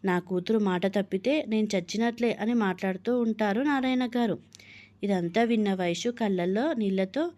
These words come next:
"నా మీద ఇంత ప్రేమ, నమ్మకం పెంచుకున్న నాన్నతో ఎలా చెప్పాలి? చెప్తే ఆయన పరిస్థితి ఏంటి? కనీసం అరవింద్ వస్తే అయినా చెప్పొచ్చు అనుకుంటే అది కూడా లేదు" అని బాధపడుతుంటుంది వైషు.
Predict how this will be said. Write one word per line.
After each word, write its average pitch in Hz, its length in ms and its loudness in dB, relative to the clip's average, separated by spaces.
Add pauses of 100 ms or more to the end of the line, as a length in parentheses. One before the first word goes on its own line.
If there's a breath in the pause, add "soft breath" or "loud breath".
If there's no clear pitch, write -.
(340 loud breath)
"నా 190 140 0
మీద 180 260 -2
ఇంత 220 360 0
ప్రేమ, 196 520 2
నమ్మకం 185 500 0
పెంచుకున్న 202 560 -2
నాన్నతో 180 520 -2
ఎలా 202 320 -2
చెప్పాలి? 240 640 -2 (520 loud breath)
చెప్తే 220 300 -2
ఆయన 247 220 2
పరిస్థితి 202 520 -2
ఏంటి? 240 360 0 (380 loud breath)
కనీసం 196 500 2
అరవింద్ 202 380 2
వస్తే 220 380 0
అయినా 226 360 2
చెప్పొచ్చు 247 440 -2
అనుకుంటే 208 640 0
అది 196 160 0
కూడా 196 320 0
లేదు" 247 360 2 (360 loud breath)
అని 247 100 0
బాధపడుతుంటుంది 196 960 0
వైషు. 262 380 -2